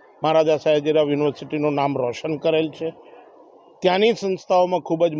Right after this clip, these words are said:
મોભાદાયક જગ્યાઓ પ્રાપ્ત કરી છે. એ બધાના લીધે આજે ફિઝિયોથેરાપી કોલેજ ખૂબ જ ગૌરવાન્વિત છે અને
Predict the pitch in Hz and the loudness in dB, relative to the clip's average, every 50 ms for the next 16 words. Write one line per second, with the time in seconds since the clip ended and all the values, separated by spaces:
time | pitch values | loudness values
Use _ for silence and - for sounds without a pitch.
0 | 151 139 139 131 160 165 160 160 156 - _ _ _ _ _ _ - - - - | -2 -2 0 2 2 2 2 2 -2 -8 _ _ _ _ _ _ -20 -20 -20 -4
1 | 151 156 151 151 156 139 131 113 - 143 135 123 160 165 170 175 165 - 170 165 | 0 2 4 4 2 0 -4 -8 -10 -8 -2 2 4 4 4 4 2 2 0 0
2 | 160 - - 175 147 - 165 165 170 156 - - 175 170 175 - - 147 139 139 | -2 -2 -8 -6 -4 -4 -4 -4 -6 -8 -10 -12 -12 -12 -14 -10 -10 -4 -4 -2
3 | 131 120 156 156 156 160 151 147 - - 156 156 151 139 131 143 131 165 165 190 | 0 2 4 4 4 4 2 0 -4 -4 -2 -2 0 0 -2 -2 0 0 0 0
4 | 185 - - - _ - 135 143 135 147 156 127 - 151 139 156 151 135 160 156 | -2 -6 -16 -20 _ -4 -4 -2 0 0 -2 -2 -2 -2 0 0 0 2 0 0
5 | 151 - 160 147 - 156 143 156 156 131 - - 156 151 147 160 143 131 131 131 | 0 0 -4 -2 0 0 2 2 0 -2 -4 -4 -2 0 0 -2 -2 0 -2 0
6 | 127 139 151 147 156 160 160 165 165 170 160 - _ - 160 170 175 - - - | 2 2 2 4 4 4 2 2 0 -2 -4 -6 _ -8 -6 -6 -6 -8 -14 -20
7 | - - - - - _ 160 180 | -20 -20 -20 -20 -12 _ -2 -2